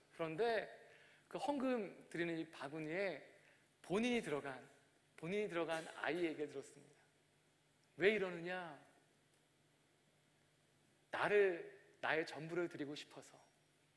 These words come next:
여러분, 헌금은 나의 전부를 드리는 것입니다. 아니, 헌물을 드리지 않더라도, 봉사하지 않더라도 하나님이 정말 간절히 원하시는 것은 나를 드리는 것입니다.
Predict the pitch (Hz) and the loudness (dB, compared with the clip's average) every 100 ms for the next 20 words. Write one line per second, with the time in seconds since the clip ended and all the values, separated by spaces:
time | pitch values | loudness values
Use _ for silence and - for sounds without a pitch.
0 | _ _ _ _ _ _ _ _ _ _ | _ _ _ _ _ _ _ _ _ _
1 | _ _ _ 151 165 175 175 - 240 220 | _ _ _ -2 0 -2 -6 -6 -2 0
2 | 220 220 147 - - 131 151 - 151 170 | 2 0 -2 -12 -4 0 2 0 -8 0
3 | 180 156 151 151 120 - - - - _ | 2 2 -2 -4 -6 -10 -20 -20 -20 _
4 | - 151 190 220 147 - - - - 302 | 2 4 6 4 2 -6 -16 -16 -4 2
5 | 294 285 226 226 233 180 170 175 170 214 | 6 6 6 6 8 8 6 2 6 6
6 | 208 160 - - - - - 233 285 277 | 6 4 -2 -16 -20 -20 -8 0 2 8
7 | 285 277 254 214 208 220 226 220 - - | 8 10 12 12 10 6 10 10 8 -6
8 | - 311 320 302 233 262 277 277 262 339 | 4 10 12 12 8 12 12 12 6 10
9 | 349 339 302 285 277 262 269 226 - 262 | 12 12 12 12 10 6 8 8 8 6
10 | 269 233 175 - - - 147 147 247 285 | 8 6 4 -10 -16 0 2 6 8 8
11 | 226 208 208 180 147 - - | 6 2 2 0 -2 -8 -16